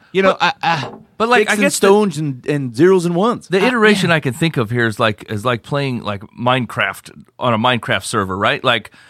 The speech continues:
Speaker 2: but you can't actually hurt me. I can, like, walk through you. You know what I'm saying? <laughs>
Speaker 1: Yeah.
Speaker 2: Like, you, like, nothing. You can't actually affect anything that I'm
Speaker 3: You
Speaker 2: doing.
Speaker 3: could kill you and c-, and collect all your stuff. So you could beat you and rob you.
Speaker 2: Yeah, but, like, uh, y-, but once again, like, uh, you can, if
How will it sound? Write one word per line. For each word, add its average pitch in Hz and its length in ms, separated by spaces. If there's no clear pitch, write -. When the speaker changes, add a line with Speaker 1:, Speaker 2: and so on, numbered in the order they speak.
Speaker 2:
but 208 120
you 220 120
can't 247 260
actually 196 280
hurt 156 200
me. 127 80
I 151 80
can, 202 120
like, 175 120
walk 170 240
through 175 220
you. 101 280
You 196 80
know 220 40
what 202 60
I'm 175 60
saying? 190 240
<laughs> - 0
Speaker 1:
Yeah. - 160
Speaker 2:
Like, 190 180
you, 196 240
like, 180 220
nothing. 214 420
You 202 140
can't 262 280
actually 165 440
affect 165 520
anything 156 440
that 131 100
I'm 110 140
Speaker 3:
You 226 100
Speaker 2:
doing. 233 140
Speaker 3:
could 165 100
kill 233 220
you 185 400
and 139 380
c-, 180 120
and 135 220
collect 165 260
all 131 80
your 107 100
stuff. - 400
So 208 100
you 202 40
could 170 100
beat 220 240
you 190 140
and 135 80
rob 127 240
you. 90 180
Speaker 2:
Yeah, 240 180
but, 185 180
like, 202 240
uh, 202 160
y-, 185 320
but 175 240
once 214 240
again, 190 320
like, 151 220
uh, 120 120
you 180 180
can, 143 320
if 147 160